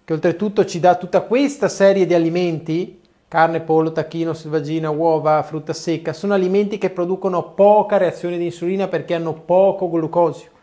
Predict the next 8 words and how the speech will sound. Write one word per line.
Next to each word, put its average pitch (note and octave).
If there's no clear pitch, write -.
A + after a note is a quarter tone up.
Sono E3
alimenti F3+
che E3
fanno E3
dimagrire. D#3
Le E3
industrie B3
alimentari, A#3